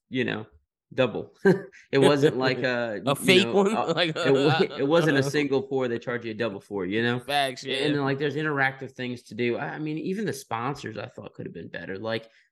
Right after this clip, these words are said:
Speaker 1: there was just so much about the Zurich that I wanted to see that you didn't get to see,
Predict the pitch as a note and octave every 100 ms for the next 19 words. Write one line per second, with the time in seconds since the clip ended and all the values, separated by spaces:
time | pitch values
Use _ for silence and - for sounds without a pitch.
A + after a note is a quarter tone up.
0 | - D3+ E3+ F3 - F3 F3+ E3 D3+ C#3+
1 | B2+ A2+ A#2+ A#2+ A#2+ A2+ G#2+ G2+ A2+ G#2+
2 | - - - A#2 F#2+ F#2+ G#2+ A2 G#2+ G#2
3 | - - A2 A2+